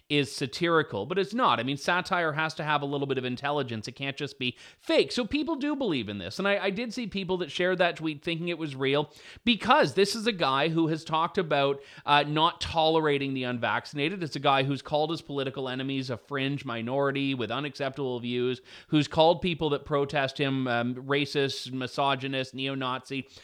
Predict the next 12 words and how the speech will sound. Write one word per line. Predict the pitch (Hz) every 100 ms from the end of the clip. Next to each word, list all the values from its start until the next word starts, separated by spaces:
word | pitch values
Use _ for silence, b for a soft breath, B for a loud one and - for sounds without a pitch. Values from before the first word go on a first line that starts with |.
| B B
swastika | - 165 180 220 226 196
flag | - 156 131 123
wavers. | 117 113 185 214
So | 240 B -
I, | 254 247
I | 262
think | 254 320 -
to | 254 233
a |
lot | 214 220 285
of | 240
people | - 269 - 120 87 156